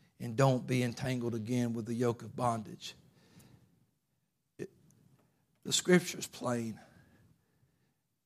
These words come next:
When we walk away from the Spirit, we are now walking in the flesh,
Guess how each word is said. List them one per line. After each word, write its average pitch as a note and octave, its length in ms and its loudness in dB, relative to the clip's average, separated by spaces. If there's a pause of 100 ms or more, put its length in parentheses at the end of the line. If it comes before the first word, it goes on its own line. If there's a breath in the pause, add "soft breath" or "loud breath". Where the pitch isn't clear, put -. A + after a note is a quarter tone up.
(1300)
When B2+ 180 -4
we D#3 120 8
walk D3+ 380 6
away D3 320 2
from C#3 260 -6
the A#2 100 -2
Spirit, B2 460 2 (340)
we B2+ 140 -4
are B2 100 -2
now C3 180 -4
walking B2 460 -2
in B2+ 140 -8
the A#2 80 -10
flesh, B2 520 0